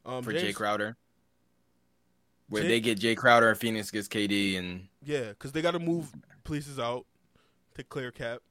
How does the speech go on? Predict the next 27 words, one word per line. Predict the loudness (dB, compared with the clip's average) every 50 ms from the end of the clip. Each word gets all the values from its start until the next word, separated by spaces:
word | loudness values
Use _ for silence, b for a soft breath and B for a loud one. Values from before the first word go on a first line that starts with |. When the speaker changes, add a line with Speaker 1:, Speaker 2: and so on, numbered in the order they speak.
| _ _ _ _ -16
Speaker 1:
Um, | -14 -14 -12 -12 -14 -16 -18 -16
Jay | -14 -12 -12
Crowder's | -8 -6 -4 -4 -4 -6 -8 -8
already | -6 -6 -6 -6 -6 -10
been | -10 -12 -14 -14 -14 -16 -18 -20 _ _ _ _ _ _
mentioned | -8 -6 -6 -4 -6 -8 -10 -12 -14 -16 _ _ _ -16
on, | -14 -12 -12 -12 -12
uh, | -10 -10 -10 -12 -12
being | -12 -14 -14 -12 -14
traded | -12 -10 -10 -8 -8 -10 -12 -14 _ _
from | -18 -16 -16 -16 -14 -14
there, | -12 -12 -12 -12 -14 -18 _ _ _ _ _ _ _ _ _ _ _ _
um, | -14 -12 -12 -12 -12
from | -14 -14 -14 -14
Phoenix. | -14 -14 -14 -14 -14 -16 -18 -20 -20 -20 _ _ _ _ _ _ _ _ _ _ _ _
James | -6 -4 2 6
Speaker 2:
Now, | 8 8
Speaker 1:
Harden. | 8 10 10
Speaker 2:
wouldn't | 8 8 8 6 4 4
you, | 6 6 6 4 4
now | 6 8 10 10 10
here, | 10 10 10 8
now | 8 8 10 10
hold | 12 12 12
on | 10 10
a | 8 6
second. | 4 2 2 2 0